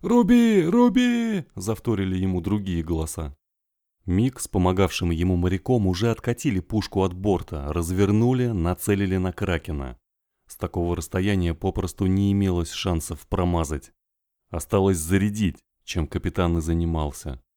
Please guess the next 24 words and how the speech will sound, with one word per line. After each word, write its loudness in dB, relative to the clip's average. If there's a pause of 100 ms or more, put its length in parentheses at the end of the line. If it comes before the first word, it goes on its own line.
(200)
Второе 2
орудие 0
тоже 0
готовилось. -4 (420)
На 0
палубу 0
выскочила -2
Кайра -2
с -12
карманной 0
пушкой -4
в -6
руках. -6 (600)
Видимо, 2
зарядила 2
оружие -2
она 0
по -12
пути, -6
потому -4
что -6
фитиль -6
уже -2
дымился. -4